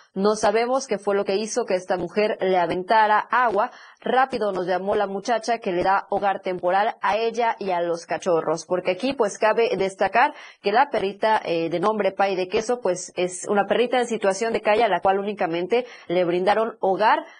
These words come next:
temporal para que pudiera tener a sus crías. Minutos después del terrible acontecimiento, la perrita fue trasladada a una clínica veterinaria para ser evaluada, evaluada.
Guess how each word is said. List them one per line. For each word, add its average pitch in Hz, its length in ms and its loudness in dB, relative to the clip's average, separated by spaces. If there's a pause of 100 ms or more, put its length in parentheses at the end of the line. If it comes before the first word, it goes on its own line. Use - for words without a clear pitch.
temporal 208 560 0
para 233 240 0
que 226 140 -4
pudiera 202 500 0
tener 180 460 -2
a 180 140 0
sus - 280 -10
crías. 160 440 -2 (200)
Minutos 269 480 2
después 233 520 2
del 196 400 0
terrible 196 420 0
acontecimiento, 226 920 -2 (220)
la 185 140 0
perrita 214 320 0
fue 220 200 -2
trasladada 196 600 2
a 175 160 0
una 196 260 -4
clínica 202 440 -2
veterinaria 190 640 0
para 185 180 2
ser 185 200 -6
evaluada, 196 600 2
evaluada. 208 640 0